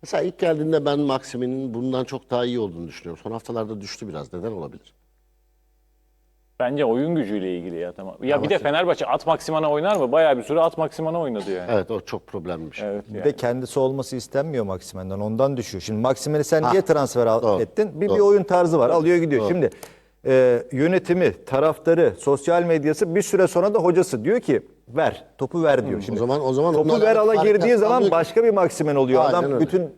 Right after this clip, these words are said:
Speaker 1: Adam
Speaker 3: on beş
Speaker 1: düzleşiyor
Speaker 3: yılını
Speaker 1: bu sefer.
Speaker 3: böyle geçirmiş.
Speaker 1: Sıradan adama dönüşüyor.
Speaker 3: Kendisi olmaması. Ya onu transfer etmeyeceksin.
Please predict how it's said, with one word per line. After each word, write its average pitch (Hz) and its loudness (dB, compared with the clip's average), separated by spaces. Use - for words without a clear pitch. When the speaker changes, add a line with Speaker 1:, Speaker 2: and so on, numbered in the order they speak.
Speaker 1:
Adam 165 0
Speaker 3:
on 175 0
beş 185 4
Speaker 1:
düzleşiyor 185 4
Speaker 3:
yılını 156 2
Speaker 1:
bu 196 4
sefer. 180 4
Speaker 3:
böyle 185 6
geçirmiş. 135 2
Speaker 1:
Sıradan 170 2
adama 175 0
dönüşüyor. 131 -4
Speaker 3:
Kendisi 170 2
olmaması. 208 2
Ya 180 2
onu 208 2
transfer 202 2
etmeyeceksin. 151 -2